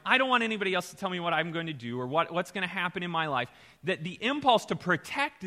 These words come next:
that, to keep ourselves in charge, drives us and controls us and leads us to do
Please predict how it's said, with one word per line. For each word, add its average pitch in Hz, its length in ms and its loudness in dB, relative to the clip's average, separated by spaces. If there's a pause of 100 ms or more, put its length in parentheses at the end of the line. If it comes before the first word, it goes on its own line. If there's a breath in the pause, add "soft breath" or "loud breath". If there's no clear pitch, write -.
(180)
that, 175 540 2 (480 soft breath)
to 180 120 2
keep 285 340 0
ourselves 156 680 6 (280 soft breath)
in 175 180 -2
charge, 135 500 4 (300 soft breath)
drives 220 680 2
us 202 160 0
and 190 140 -2
controls 226 600 0
us 156 180 4 (240 loud breath)
and 180 180 0
leads 240 260 -2
us 208 180 -2
to 196 120 -8
do 190 320 -6